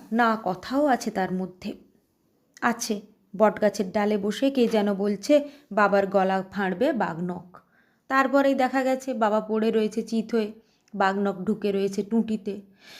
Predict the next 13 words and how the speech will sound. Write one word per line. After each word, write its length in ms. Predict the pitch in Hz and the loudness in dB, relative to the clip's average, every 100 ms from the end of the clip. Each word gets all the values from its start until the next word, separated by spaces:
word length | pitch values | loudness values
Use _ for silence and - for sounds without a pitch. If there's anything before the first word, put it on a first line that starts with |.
| - - - | -20 -18 0
বলতে 220 | 262 262 | 2 4
বলতে 240 | 262 269 247 | 2 2 0
শিউরে 400 | - 220 214 202 | -4 -2 2 2
উঠল 280 | 185 180 | 0 -4
মাধব। 440 | 208 233 202 208 - _ _ _ _ _ _ _ | -4 -4 -2 -2 -4 _ _ _ _ _ _ _
এক 240 | 220 196 170 | 0 0 0
দৃষ্টে 480 | 196 - - 277 277 - _ _ | 0 0 0 0 -2 -16 _ _
কিছুক্ষণ 480 | 240 226 226 - 226 | -6 -4 -6 0 0
চেয়ে 240 | 196 214 202 | 2 4 4
রইল 220 | 202 220 | 4 4
ইন্দ্রনাথ, 680 | 285 196 190 190 220 - - _ _ _ _ _ - | 2 2 0 -4 -6 -10 -20 _ _ _ _ _ -10
তারপর 380 | 185 175 190 175 | -8 -4 -2 0
বলল, 380 | 175 214 277 | 2 4 4